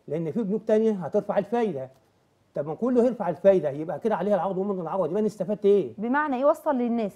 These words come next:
Speaker 1: أيوة،
Speaker 2: إن
Speaker 1: بمعنى،
Speaker 2: هيحصل إيه ف-، ف-، ف-،
Speaker 1: يعني
Speaker 2: ف-،
Speaker 1: كل الناس
Speaker 2: المشكلة
Speaker 1: معاها
Speaker 2: هت-
Speaker 1: مدخراتها، يعني معناها صح،
Speaker 2: آه.
Speaker 1: تحويشة عمرها
Speaker 2: آه.
Speaker 1: هتضطر إن تفتح شهادات.
Speaker 2: آه، تمام.
Speaker 1: وبعد ما تفتح
Speaker 2: عشان
Speaker 1: الشهادات،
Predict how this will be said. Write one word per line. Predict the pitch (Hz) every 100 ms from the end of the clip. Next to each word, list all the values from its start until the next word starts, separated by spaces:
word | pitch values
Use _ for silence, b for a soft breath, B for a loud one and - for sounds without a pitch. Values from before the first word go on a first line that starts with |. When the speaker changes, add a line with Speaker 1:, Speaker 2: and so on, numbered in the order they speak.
| -
Speaker 1:
أيوة، | 233 233 196
Speaker 2:
إن |
Speaker 1:
بمعنى، | 269 269 269
Speaker 2:
هيحصل | 339 370 330 262
إيه | - 339 381
ف-، | 320
ف-، | 262 240 233 226 226 214
ف-، | 226 202 170
Speaker 1:
يعني | 226 185
Speaker 2:
ف-، | -
Speaker 1:
كل | 285
الناس | 247 214 220
Speaker 2:
المشكلة | - 185 -
Speaker 1:
معاها | - 254
Speaker 2:
هت- |
Speaker 1:
مدخراتها، | 247 208 196 208 233 185 156
يعني | 180 226 208
معناها | 190 170 180 175
صح، | 214 - 139
Speaker 2:
آه. |
Speaker 1:
تحويشة | 226 202 262 202 208
عمرها | 226 277 262
Speaker 2:
آه. | 302 - -
Speaker 1:
هتضطر | 220 220 262
إن | 240
تفتح | 220 226
شهادات. | - 269 269 277 - _ _
Speaker 2:
آه، | 208 190 -
تمام. | 233
Speaker 1:
وبعد | 214 220
ما | 247 220
تفتح | 247
Speaker 2:
عشان | 269
Speaker 1:
الشهادات، | 254 233 208 226 220